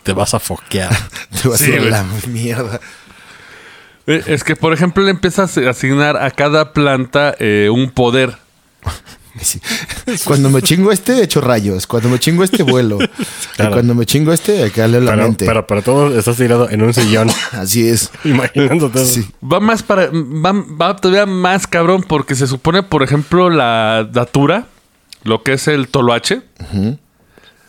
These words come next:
Speaker 3: De hecho, aquí tenía la, el, nada más para que se les quitara el miedo del toloache.
Speaker 2: No, puede ser muy
Speaker 1: No, pero esa
Speaker 2: peligroso.
Speaker 1: madre, pues, no es como para drogar, sino para, según
Speaker 2: Agua de
Speaker 1: brujería,
Speaker 2: calzón.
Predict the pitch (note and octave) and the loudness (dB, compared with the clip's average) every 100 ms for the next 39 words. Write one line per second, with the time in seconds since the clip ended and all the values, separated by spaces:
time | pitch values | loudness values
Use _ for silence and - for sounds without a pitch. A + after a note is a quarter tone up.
0 | _ C#3 C3+ F#3 E3+ - D#3+ D#3+ D#3 D3 | _ -4 -2 -2 -2 -2 0 2 2 0
1 | A#2+ A#2 A2 G#2+ A2 - - _ - - | -2 -2 -2 -4 -6 -10 -20 _ -20 -20
2 | - _ D3 G#3+ C4+ F#3+ C#3+ C#3 B2+ B2+ | -20 _ 0 2 2 0 0 0 2 0
3 | B2 B2+ D#3+ F3 F3 D#3+ F3+ C#3 G#2 A2+ | -2 -4 -2 0 2 2 2 0 0 0
4 | A2 G#2+ G#2+ F#3+ - _ - - - _ | 2 2 0 -4 -6 _ -20 -20 -20 _
5 | _ _ _ - F#2+ F2 G#2+ A#2 A2 A#2+ | _ _ _ -8 -4 -2 0 0 2 2
6 | G3 F#3+ G3 G3+ G3+ E3+ F3+ D#3+ A#2 G#2 | 2 2 2 2 2 2 2 0 -4 -6
7 | C3+ - C3+ F#2+ - F2+ F#2 C3 A#2+ G2 | -6 -4 -8 -6 -8 -8 -6 -6 -4 -6
8 | D#2+ E2 D#2+ - - D#2 E2 G2+ F#2 A#2 | -6 -10 -10 -14 -14 -12 -10 -8 -2 0
9 | C3 A#2 F#2 G#2 A2 G#2 | 2 2 0 0 2 0